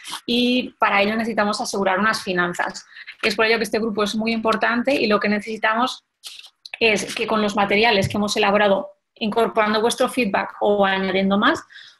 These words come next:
podamos presentarlo a bien organizaciones que vosotros conocéis, sponsors, instituciones, etcétera, hacerles llegar estos materiales para que quieran formar parte de, de nesi, eh, ser, digamos, eh, hay distintos paquetes de sponsorship, esta información está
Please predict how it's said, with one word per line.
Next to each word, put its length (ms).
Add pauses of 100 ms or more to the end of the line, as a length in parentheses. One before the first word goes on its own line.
podamos 340
presentarlo 720
a 120
bien 360
organizaciones 760
que 100
vosotros 260
conocéis, 640
sponsors, 640
instituciones, 840 (340)
etcétera, 640
hacerles 460
llegar 260
estos 240
materiales 680
para 360
que 260 (320)
quieran 280
formar 320
parte 320
de, 240
de 160
nesi, 600
eh, 260
ser, 340 (760)
digamos, 520
eh, 80
hay 440
distintos 460
paquetes 320
de 80
sponsorship, 580
esta 300
información 440
está 360